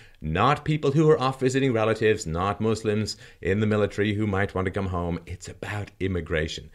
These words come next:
And anybody who ignored that is a shill, a liar, a sophist, and extremely dangerous. So,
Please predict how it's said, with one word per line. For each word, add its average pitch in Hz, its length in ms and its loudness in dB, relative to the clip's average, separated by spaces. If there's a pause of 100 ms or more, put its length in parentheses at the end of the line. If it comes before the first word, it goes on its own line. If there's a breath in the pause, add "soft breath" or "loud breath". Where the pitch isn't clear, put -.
(200 loud breath)
And 95 120 -4
anybody 143 440 2
who 123 140 0
ignored 110 440 2
that 82 320 -2 (260 soft breath)
is 85 300 -4
a 82 120 -4
shill, 120 440 -2
a 82 60 -4
liar, 87 360 -2
a - 60 -10
sophist, 90 560 -6
and 87 120 -6
extremely - 680 -6 (260 soft breath)
dangerous. - 520 -4 (1160 soft breath)
So, - 360 2